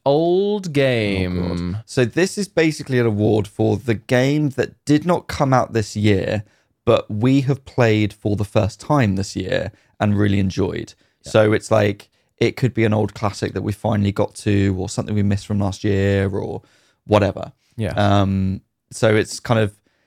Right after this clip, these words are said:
Speaker 2: one of these games would probably be game of the year. It's just they didn't come out this year. They came out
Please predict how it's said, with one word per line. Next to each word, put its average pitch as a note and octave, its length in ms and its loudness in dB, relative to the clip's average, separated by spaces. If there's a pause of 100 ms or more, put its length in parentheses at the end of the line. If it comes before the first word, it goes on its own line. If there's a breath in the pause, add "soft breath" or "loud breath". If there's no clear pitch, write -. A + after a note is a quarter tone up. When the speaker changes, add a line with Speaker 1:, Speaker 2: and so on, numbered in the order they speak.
(140)
Speaker 2:
one C3 240 4
of B2 100 0
these B2 200 0
games G#2+ 360 2
would G#2+ 160 -2
probably G#2 380 0
be G2+ 400 0
game G#2 280 -2
of G2+ 100 -2
the G2+ 80 -2
year. G2 380 2
It's - 120 -10
just F#2+ 120 -8
they F#2+ 100 0
didn't G2 180 -6
come - 160 -8
out - 100 -8
this - 160 -12
year. G#2+ 140 -6
They A2 100 -6
came G#2+ 240 -4
out G2+ 220 -8